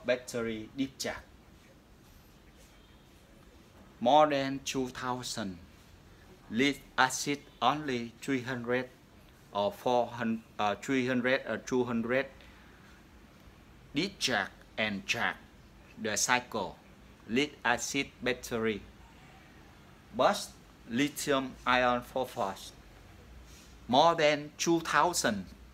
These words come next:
more than two thousand times each track and track,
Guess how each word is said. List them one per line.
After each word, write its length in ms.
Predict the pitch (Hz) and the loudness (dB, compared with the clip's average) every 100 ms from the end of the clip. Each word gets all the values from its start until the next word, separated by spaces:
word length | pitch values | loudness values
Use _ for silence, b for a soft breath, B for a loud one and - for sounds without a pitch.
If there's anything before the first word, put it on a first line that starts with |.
| - - - - - | -20 -20 -20 -16 -2
more 280 | 135 143 | 2 4
than 240 | 135 139 135 | 4 0 0
two 160 | 139 135 | -4 -6
thousand 580 | - 135 135 - 110 | -6 -8 -8 -8 -8
times 380 | 98 - 117 107 107 - 170 | -6 -2 -2 -2 -10 -14 -10
each 300 | 226 - - | -8 -6 -2
track 220 | 175 - - | -2 -4 -8
and 200 | 104 95 | -10 -10
track, 280 | - 95 | -8 -8